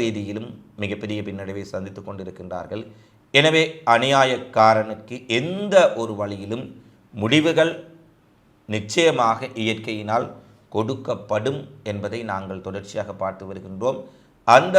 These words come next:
வகையிலே ஸ்டேலின் அக்கிரமங்கள் உச்சமடைந்துள்ள சூழ்நிலையில் ஸ்டேலின் உடைய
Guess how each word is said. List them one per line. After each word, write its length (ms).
வகையிலே 320
ஸ்டேலின் 380
அக்கிரமங்கள் 680
உச்சமடைந்துள்ள 600
சூழ்நிலையில் 520
ஸ்டேலின் 480
உடைய 280